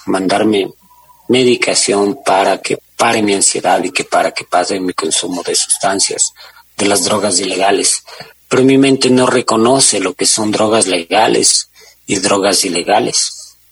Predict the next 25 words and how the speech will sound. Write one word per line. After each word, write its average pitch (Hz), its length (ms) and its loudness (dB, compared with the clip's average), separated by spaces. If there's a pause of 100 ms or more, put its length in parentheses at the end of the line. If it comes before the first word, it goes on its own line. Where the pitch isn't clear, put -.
Y 104 220 -2
empiezo 110 880 2
a 95 160 0
drogarme 107 680 2
con 101 220 0
prescripción - 760 0
psiquiátrica. - 800 -2 (300)
Y, - 80 -10
por 113 180 0
ejemplo, 120 340 2
el 113 60 2
psiquiatra 107 540 0
me 101 120 0
decía, 107 520 0
"Tómate 110 580 0
diez 110 340 0
gotas 107 440 0
de 101 60 2
esta 110 200 0
medicación", 110 760 0
pero - 140 -4
si - 200 0
tomas 101 400 2
quince 117 580 2
ya 104 280 2